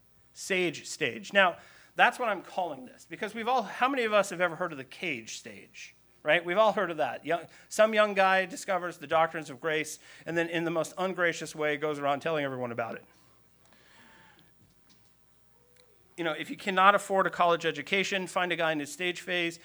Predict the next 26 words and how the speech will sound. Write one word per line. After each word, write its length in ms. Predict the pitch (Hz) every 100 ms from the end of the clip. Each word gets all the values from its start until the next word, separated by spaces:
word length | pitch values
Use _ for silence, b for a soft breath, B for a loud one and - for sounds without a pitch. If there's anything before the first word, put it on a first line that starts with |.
| B
pick 120 | 175
a 60 | 160
fight 220 | - 175
with 120 | 170
him, 160 | 180 170
and 120 | 160
you 40 | 147
get 160 | 151
lectured 320 | 147 143 147
for 120 | 98 123
free. 360 | - 131 101 _ _ _ _ _ _
Right? 200 | 143 156
This 200 | 160 160
is, 80 | 156
this 180 | 180 175
is 80 | 175
what 160 | 180
these 160 | 170 160
men 180 | 214 156
are 100 | 147
like. 260 | 139 113
They 120 | 156
will 120 | 160 170
just 240 | 160 -
tell 200 | - 190
you 360 | 208 208 208